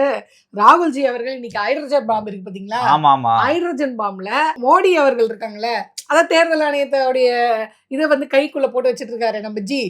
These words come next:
Speaker 1: தேர்தல் ஆணையத்தை கைக்குள்ள போட்டுட்டு, அது உள்ளூர் அழகிலாம் கிடையாது, பிரேசில் நாட்டு அழகியை கூட்டிட்டு வந்து,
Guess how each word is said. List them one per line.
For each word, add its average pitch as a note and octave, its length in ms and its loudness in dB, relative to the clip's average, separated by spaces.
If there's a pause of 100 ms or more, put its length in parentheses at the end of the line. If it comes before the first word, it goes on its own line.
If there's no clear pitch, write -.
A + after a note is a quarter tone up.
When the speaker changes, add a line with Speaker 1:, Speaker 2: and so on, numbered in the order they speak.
(340)
Speaker 1:
தேர்தல் D#4 360 4
ஆணையத்தை B3+ 260 -4
கைக்குள்ள A#3 360 -6
போட்டுட்டு, F#3+ 380 -2 (340)
அது D4+ 220 -2
உள்ளூர் G#4 340 6
அழகிலாம் D#4+ 380 6
கிடையாது, A3 280 2 (480)
பிரேசில் F#4 460 4
நாட்டு D4+ 220 6
அழகியை C4+ 280 2
கூட்டிட்டு A#3 400 -6
வந்து, G#3+ 220 2